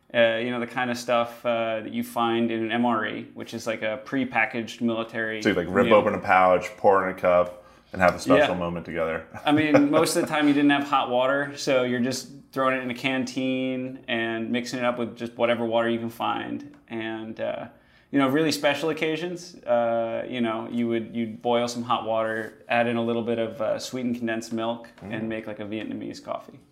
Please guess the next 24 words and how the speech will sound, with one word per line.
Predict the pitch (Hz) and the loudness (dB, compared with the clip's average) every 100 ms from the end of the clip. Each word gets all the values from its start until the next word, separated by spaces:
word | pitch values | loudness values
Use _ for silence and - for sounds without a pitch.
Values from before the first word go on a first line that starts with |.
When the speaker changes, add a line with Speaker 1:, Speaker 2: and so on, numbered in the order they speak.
| _ - - - | _ -20 -20 -14
Speaker 2:
That | 87 - | -8 0
does | 90 | 2
Speaker 1:
So | 135 | 4
that, | 135 | 2
Speaker 2:
sound | - | 2
Speaker 1:
that | 135 135 | 0 0
was | 123 | -2
Speaker 2:
nice. | 123 | -2
Speaker 1:
a | |
real, | 123 120 | -2 -2
like, | 107 101 | -4 -4
delicacy. | 117 110 107 104 - - - | -2 -2 -4 -8 -12 -14 -16
Speaker 2:
<laughs> | - 95 - - 113 - - - - - - 160 | -12 -12 -8 -6 -2 -2 -4 -6 -12 -14 -12 4
Now, | 131 127 | 10 10
I | 127 | 10
think | 135 147 | 8 6
a | |
lot | 123 127 | 8 8
of | 120 | 6
people | 120 110 | 2 2
wouldn't | 101 101 95 | 0 -2 -4
kinda | - 98 90 87 | -2 0 0 -4
connect, | 92 92 90 - | -4 -2 -2 -2
um, | 90 82 78 78 | -2 0 0 -4